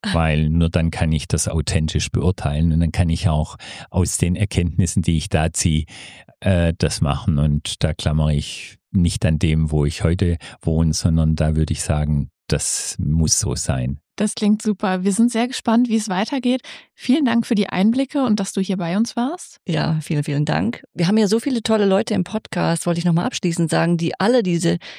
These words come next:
Speaker 3: intrinsische Motivation haben, dass wir das gemeinsam schaffen und dieses mehr Verständnis für Miteinander. Ähm, ich blick da eigentlich nach jeder Aufnahme wieder sehr positiv in die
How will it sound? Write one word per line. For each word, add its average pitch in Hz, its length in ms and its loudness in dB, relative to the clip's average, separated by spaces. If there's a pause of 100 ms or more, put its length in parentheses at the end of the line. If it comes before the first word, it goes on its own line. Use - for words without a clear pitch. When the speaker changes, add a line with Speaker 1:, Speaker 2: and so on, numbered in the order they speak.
(240)
Speaker 3:
intrinsische 190 640 2
Motivation 175 840 2
haben, 165 380 2
dass 165 220 -2
wir 160 60 0
das 151 140 0
gemeinsam 185 440 4
schaffen 165 500 0
und 165 140 0
dieses 165 200 0
mehr 170 140 0
Verständnis 180 640 -4
für 175 160 0
Miteinander. 170 680 4 (160)
Ähm, 160 300 4
ich 160 120 -2 (200)
blick 180 240 -2
da - 140 0
eigentlich 190 440 2
nach 165 180 0
jeder 196 360 2
Aufnahme 190 420 0
wieder 180 220 2
sehr 175 120 2
positiv 165 560 -4
in 156 140 2
die 156 160 2